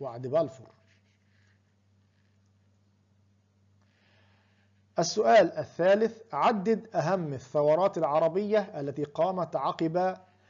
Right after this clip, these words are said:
نهاية الحرب العالمية الأولى. الإجابة هي أولًا ثورة ألف تسعمية وتسعتاشر في مصر، ثانيًا ثورة العشرين في العراق،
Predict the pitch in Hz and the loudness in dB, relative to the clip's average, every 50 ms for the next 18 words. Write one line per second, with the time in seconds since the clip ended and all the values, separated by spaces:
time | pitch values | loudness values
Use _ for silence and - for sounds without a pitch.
0 | _ _ _ 143 147 151 151 170 202 226 226 220 220 190 156 - - 180 175 160 | _ _ _ -6 -4 -2 0 2 4 4 4 2 0 -2 -4 -6 -6 -6 -4 -4
1 | 165 160 151 135 147 156 151 156 147 147 143 139 131 - 127 131 165 196 208 165 | -4 -4 -4 0 0 2 2 0 -2 -2 -4 -6 -8 -8 -8 -6 -4 -4 -2 -4
2 | 127 113 - - _ _ _ _ _ _ _ _ _ _ _ _ _ - 180 180 | -4 -6 -10 -18 _ _ _ _ _ _ _ _ _ _ _ _ _ -8 -8 -6
3 | 175 151 135 127 143 151 156 139 135 123 123 139 156 170 185 202 196 190 - _ | -6 -6 -4 -2 -2 -2 -2 -4 -6 -8 -6 -6 -4 -2 -2 -2 -4 -6 -12 _
4 | _ _ _ _ _ _ _ _ _ _ _ _ _ _ _ _ - 196 220 214 | _ _ _ _ _ _ _ _ _ _ _ _ _ _ _ _ 0 2 4 6
5 | 220 220 226 226 226 233 226 - - - _ - - - 175 185 185 175 165 160 | 6 6 6 4 2 0 -4 -10 -14 -20 _ -20 -10 -4 -2 -2 0 0 -2 -2
6 | 165 - - _ - _ _ _ _ _ - 196 185 165 135 - - 143 - - | -4 -8 -12 _ -20 _ _ _ _ _ -2 0 2 0 0 -2 -8 -12 -12 -12
7 | - 131 156 165 156 160 - - 147 120 120 - 147 151 160 - - 113 - - | -12 -8 -6 -6 -6 -6 -8 -10 -10 -10 -8 -4 -4 -4 -2 -4 -6 -10 -10 -8
8 | 170 185 190 202 160 - - - - - - _ _ _ _ _ _ _ _ _ | -8 -6 -6 -6 -8 -8 -10 -16 -20 -20 -20 _ _ _ _ _ _ _ _ _
9 | _ _ _ _ _ _ _ _ _ _ _ _ _ _ _ _ _ _ _ _ | _ _ _ _ _ _ _ _ _ _ _ _ _ _ _ _ _ _ _ _
10 | _ _ _ _ _ _ _ _ _ _ _ _ _ _ _ _ _ 160 175 190 | _ _ _ _ _ _ _ _ _ _ _ _ _ _ _ _ _ 0 2 4
11 | 202 220 226 233 233 233 233 226 - - - - _ _ _ _ _ _ _ - | 4 4 4 4 4 2 0 -4 -8 -12 -16 -20 _ _ _ _ _ _ _ -20
12 | - - - 208 214 208 190 156 175 160 151 139 147 - - 147 139 143 147 143 | -2 4 6 8 8 8 6 2 0 -4 -4 -6 -6 -4 -4 -4 -2 -2 -4 -4
13 | 131 - 151 143 143 160 185 202 208 175 139 - - - - 131 | -4 -6 -6 -4 -4 -2 0 2 2 2 0 -2 -8 -16 -20 -20